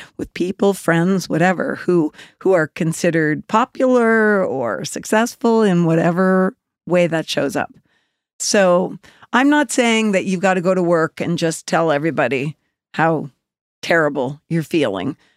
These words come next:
And I'm not naive enough to say that everyone can go into every aspect of their life with their fully authentic self. But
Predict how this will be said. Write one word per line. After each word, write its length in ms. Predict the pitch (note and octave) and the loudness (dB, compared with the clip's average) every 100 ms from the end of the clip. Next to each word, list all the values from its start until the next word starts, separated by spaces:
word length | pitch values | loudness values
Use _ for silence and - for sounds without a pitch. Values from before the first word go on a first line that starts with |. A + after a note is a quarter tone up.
| _ - | _ 0
And 280 | G3 F#3+ - | 0 0 -2
I'm 140 | F#3+ G3 | 0 2
not 180 | F#3+ | 2
naive 500 | E3+ F3+ F#3 F#3 F3 | 0 0 2 2 0
enough 320 | E3 D3 D#3 - | -2 -2 -4 -6
to 80 | D#3+ | -6
say 260 | - E3 | 0 0
that 220 | D3 D3 - _ - | 2 -2 -4 _ 0
everyone 520 | G3+ F#3+ F3+ E3 E3+ | 0 2 -2 -2 -4
can 180 | - F3 | -4 0
go 160 | E3+ | 2
into 680 | E3 D#3+ F3 - E3 D3+ D3 - - | 2 2 0 0 0 0 -4 -6 -4
every 520 | E3 D3+ E3 D#3+ D3+ _ _ | -2 -2 0 0 -2 _ _
aspect 420 | F3+ F3 - E3 E3 | -2 -2 -4 -6 -6
of 100 | C#3+ | -4
their 180 | D#3 D#3 | -2 0
life 500 | D#3 D3 D3+ - _ | 0 -2 -4 -10 _
with 300 | E3 E3+ - | -2 -2 0
their 360 | - D#3+ D3+ D3 _ _ _ - | -2 0 0 -6 _ _ _ -2
fully 300 | F#3+ F3 - | 0 0 0
authentic 600 | D#3+ - D#3 D#3 D#3+ - | -2 0 -2 -2 -6 -6
self. 560 | - G#2 - - - _ _ _ _ _ _ _ | -4 -4 -6 -18 -20 _ _ _ _ _ _ _
But 540 | - F#3 C#3+ F3+ - | -2 0 0 -2 -6